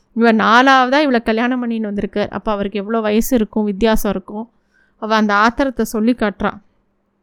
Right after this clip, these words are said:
இவருக்கா வருத்தமா இருக்கு. அ, ஏ-, ஏன்னா எதுக்கு இவ இதெல்லாம் சொல்றா? ஒருத்தரு பொம்மநாட்டிகளுக்கு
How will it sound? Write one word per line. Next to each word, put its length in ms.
இவருக்கா 540
வருத்தமா 500
இருக்கு. 340
அ, 40
ஏ-, 1080
ஏன்னா 280
எதுக்கு 320
இவ 120
இதெல்லாம் 460
சொல்றா? 440
ஒருத்தரு 580
பொம்மநாட்டிகளுக்கு 760